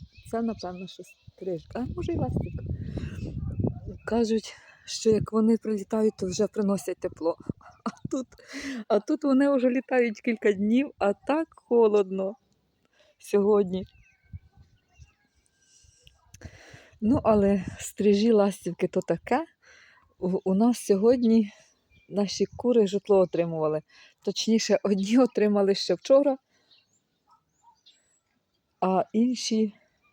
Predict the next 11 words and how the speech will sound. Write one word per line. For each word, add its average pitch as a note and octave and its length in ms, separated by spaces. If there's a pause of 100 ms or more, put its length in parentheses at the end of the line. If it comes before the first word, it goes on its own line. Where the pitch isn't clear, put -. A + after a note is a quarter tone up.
(240)
сьогодні F#3+ 580
зранку. E3 520 (760)
К-, F3 60 (220)
казав G#3+ 360
Юра, G#3+ 260
все, G3 280
переселилися G3 760
на F#3 120
постоянку. F3+ 800 (3000)
Наші A3 440
курочки C#4 840